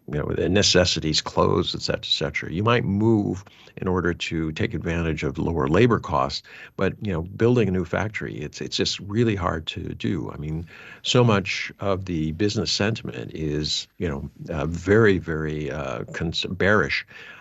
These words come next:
Uh, they look at the markets, they look at around the world, and they say, "Gee, you know, where, where to do things?" Um, the o-, one area that, um, you know, where you have seen this kind of divorce going on is, is in high tech.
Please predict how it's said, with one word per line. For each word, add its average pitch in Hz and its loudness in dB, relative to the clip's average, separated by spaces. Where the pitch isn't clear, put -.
Uh, 73 -2
they 87 0
look 110 0
at 95 0
the 92 -6
markets, 117 -2
they 65 -6
look 92 -2
at - -2
around 85 -2
the - -4
world, 107 2
and 90 -2
they 85 -2
say, 80 -2
"Gee, 90 0
you 92 -2
know, 82 2
where, 90 4
where 120 2
to 113 2
do 117 2
things?" 80 -8
Um, 90 -4
the 107 0
o-, 143 4
one 123 4
area 110 4
that, 80 -8
um, 76 -6
you 90 -10
know, 69 -12
where 87 -2
you 87 2
have 98 4
seen 82 -2
this 76 -4
kind 76 -6
of 73 -6
divorce 78 0
going 76 -4
on 80 0
is, 78 -4
is 95 0
in 90 2
high 78 2
tech. 78 -2